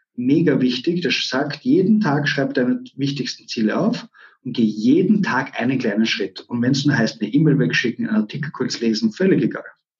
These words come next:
Dann gehst, kommst du diesem Ziel näher, auch wenn dein Tagesgeschäft völlig untergehst, eigentlich keine Zeit hast, du findest immer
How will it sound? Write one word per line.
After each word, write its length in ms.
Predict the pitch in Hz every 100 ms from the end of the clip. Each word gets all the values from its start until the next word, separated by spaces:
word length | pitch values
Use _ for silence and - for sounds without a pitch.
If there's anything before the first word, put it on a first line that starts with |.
| - - - -
Dann 200 | - 113
gehst, 360 | - 139 160 156
kommst 300 | 139 143 143
du 60 | 135
diesem 320 | 131 135 123
Ziel 260 | - 127
näher, 400 | 117 113 113 -
auch 180 | 104 110
wenn 140 | 127 127
dein 180 | 120
Tagesgeschäft 720 | 113 107 131 139 139 - 117 -
völlig 280 | 143 151 127
untergehst, 640 | 131 139 - 113 110 -
eigentlich 260 | 143 147 143
keine 220 | 120 123
Zeit 280 | 113 101 -
hast, 260 | 104 -
du 40 | 110
findest 480 | - 127 - - -
immer 560 | 139 143 147 147 -